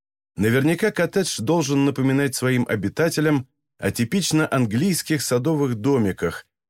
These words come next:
но Нику дизайн кажется излишне вычурным и перегруженным деталями. Он будто вошёл в магазин косметики. Жилая часть дома кажется нетронутой.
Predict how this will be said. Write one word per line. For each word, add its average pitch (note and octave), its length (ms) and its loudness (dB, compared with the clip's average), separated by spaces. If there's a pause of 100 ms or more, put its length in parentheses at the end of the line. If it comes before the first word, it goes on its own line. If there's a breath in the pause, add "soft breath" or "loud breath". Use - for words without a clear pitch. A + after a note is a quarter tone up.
(100)
но B2+ 200 2
Нику E3+ 360 2
дизайн D3+ 560 2
кажется D3+ 500 -2
излишне B2+ 600 -2
вычурным E3 680 0 (400)
и C#3+ 120 0
перегруженным D3+ 760 2
деталями. G#2+ 760 -4 (680)
Он C#3+ 240 2
будто E3+ 320 0
вошёл D#3 320 2
в D3 100 0
магазин C#3 480 0
косметики. A2 960 -4 (960)
Жилая C#3+ 520 2
часть D#3 440 -2
дома F3 300 2
кажется D3 560 -2
нетронутой. C3 880 0